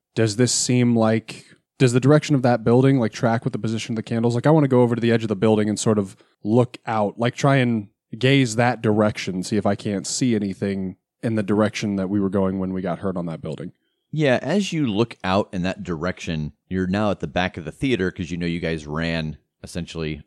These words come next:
Speaker 2: around and away. And you kinda glance down, and as you do, you get a fairly clear image in your head of being blasted off the roof and falling towards the ground, and you think that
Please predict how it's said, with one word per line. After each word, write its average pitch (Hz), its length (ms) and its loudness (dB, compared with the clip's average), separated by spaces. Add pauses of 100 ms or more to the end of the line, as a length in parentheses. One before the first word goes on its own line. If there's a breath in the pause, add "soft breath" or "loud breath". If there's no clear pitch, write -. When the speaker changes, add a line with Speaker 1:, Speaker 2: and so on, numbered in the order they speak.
Speaker 2:
around 78 760 -4 (180)
and 87 100 -10
away. 76 540 -6 (200)
And 101 60 -12
you 98 80 -12
kinda 101 160 -2
glance 87 400 -2
down, 85 680 -4
and 85 100 -10
as 87 220 -6
you 87 80 -8
do, 82 120 -4
you 101 180 -2
get 87 120 -2
a 85 80 -6 (400)
fairly 117 540 -2 (200)
clear 104 560 0
image 101 320 -4
in 82 60 -4
your 78 200 -6
head 87 440 -6 (300)
of 85 120 -4
being 82 220 -4
blasted 82 540 -4
off 80 180 -2
the 76 80 -8
roof 87 540 -2 (240)
and 76 220 -8
falling 90 360 -2
towards 80 260 -6
the 80 100 -8
ground, 95 580 0 (260)
and 90 80 -6
you 95 100 -2
think 123 300 -6
that 92 160 -4